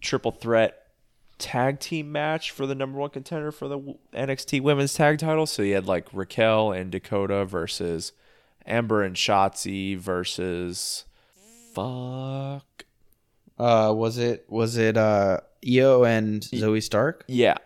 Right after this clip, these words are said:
Speaker 1: yeah. Io Shirai and Zoe Stark. And I think that happens next week,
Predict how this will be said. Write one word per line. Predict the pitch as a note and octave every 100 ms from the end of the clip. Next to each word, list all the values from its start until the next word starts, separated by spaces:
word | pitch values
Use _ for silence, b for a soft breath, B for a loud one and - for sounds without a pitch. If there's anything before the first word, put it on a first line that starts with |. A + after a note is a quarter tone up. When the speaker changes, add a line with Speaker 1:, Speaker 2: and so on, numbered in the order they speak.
| _ -
Speaker 1:
yeah. | A2+ E2 - _ _ -
Io | A#2+ B2 A#2+
Shirai | A#2 A2+ G#2+ G2
and | F#2
Zoe | F#2+ D#2+
Stark. | - - G2 - - _ _ _ _
And | G#3+ F2+
I |
think | F#2+ - C3+ D3 C3+ A2+
that | G2 F#2+
happens | A2 F#2+ F#2+ F2 - - -
next | F#2+ G#2 B2 -
week, | G3 C4